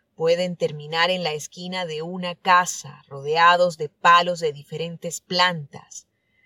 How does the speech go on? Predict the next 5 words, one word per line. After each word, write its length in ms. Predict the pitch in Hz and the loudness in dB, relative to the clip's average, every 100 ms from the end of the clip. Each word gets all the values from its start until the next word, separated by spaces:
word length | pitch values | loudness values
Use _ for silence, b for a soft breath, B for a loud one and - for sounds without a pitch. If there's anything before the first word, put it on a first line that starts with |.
| _ - | _ -12
de 260 | 151 170 | -4 -2
velones 920 | 165 165 185 214 208 151 147 - - _ _ _ _ _ | -2 0 4 4 4 -2 -10 -14 -16 _ _ _ _ _
y 120 | 165 | -12
de 120 | 151 151 | -6 -6
rezos 920 | - - 294 - - 147 - - | -2 -2 0 -2 -8 -14 -16 -18